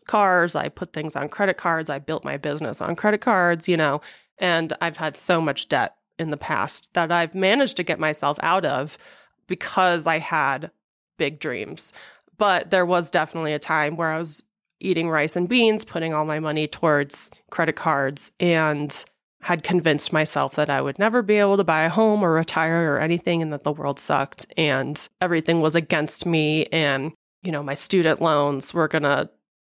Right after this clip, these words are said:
basically drag me to the depths of the ocean and drown me. <laughs> Like,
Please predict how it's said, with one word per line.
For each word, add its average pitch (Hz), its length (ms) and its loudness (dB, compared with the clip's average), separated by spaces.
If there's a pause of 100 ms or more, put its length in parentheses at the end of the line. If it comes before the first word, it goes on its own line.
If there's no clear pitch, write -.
(200)
basically 156 580 -8
drag 151 340 -4
me 156 180 -8
to 165 200 -10 (240)
the 180 100 -8
depths 156 400 -4
of 165 140 -6
the 170 160 0
ocean 160 380 0
and 156 160 -2
drown 196 380 4
me. 262 340 4
<laughs> - 60 -2
Like, 277 320 2